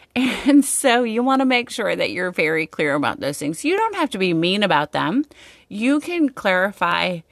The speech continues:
and articulate your boundaries in a nice,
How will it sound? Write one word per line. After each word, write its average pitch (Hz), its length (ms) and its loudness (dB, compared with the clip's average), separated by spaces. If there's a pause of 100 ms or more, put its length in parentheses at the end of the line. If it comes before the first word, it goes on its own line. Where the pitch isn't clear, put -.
(240)
and 175 140 -4
articulate 165 880 -2
your 160 380 0
boundaries 151 720 0
in 156 100 -2
a 151 140 0
nice, 151 560 -2